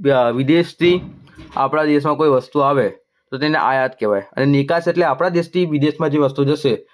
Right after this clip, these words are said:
તો એને નિકાસ કહેવાય. આ ફક્ત દેશ નહીં, અહીંયાથી તમે બીજા, અ, રાજ્યમાં મોકલો તો એ પણ આયાત નિકાસ જ છે. અહીં પણ આપણે અહીંયા દેશ કીધું છે તો કંઈ વાંધો નથી. દેશમાં આયાત નિકાસ માટે વિદેશી હુંડિયામણ, મીન્સ કે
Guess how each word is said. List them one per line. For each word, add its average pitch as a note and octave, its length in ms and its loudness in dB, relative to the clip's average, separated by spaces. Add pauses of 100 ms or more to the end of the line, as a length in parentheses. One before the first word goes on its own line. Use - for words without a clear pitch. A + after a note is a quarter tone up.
(140)
તો C#3 60 0
એને C#3 160 2
નિકાસ B2+ 400 -2
કહેવાય. G2+ 240 0 (460)
આ D#3 100 -2
ફક્ત F3 240 -2
દેશ G3+ 380 2
નહીં, A3 280 -2 (200)
અહીંયાથી E3+ 340 2
તમે F3 260 2
બીજા, E3 400 0
અ, C3 380 -2
રાજ્યમાં C#3 420 0
મોકલો E3+ 280 0
તો E3+ 140 -2
એ D3+ 40 0
પણ F#3+ 160 -2
આયાત E3+ 260 -2
નિકાસ E3+ 300 -2
જ E3 140 -2
છે. C#3 220 0
અહીં - 440 -8
પણ E3+ 120 0
આપણે D#3 200 0
અહીંયા D#3+ 160 2
દેશ C#3+ 260 2
કીધું C3+ 240 0
છે E3+ 180 0
તો D3+ 240 -2
કંઈ C#3+ 100 0
વાંધો A#2 240 0
નથી. A#2+ 320 -6 (320)
દેશમાં F3+ 520 2
આયાત D3+ 400 0
નિકાસ D3 380 -2
માટે D3 260 0
વિદેશી C#3+ 480 0
હુંડિયામણ, C3 480 0
મીન્સ F3+ 420 0
કે F#3+ 280 0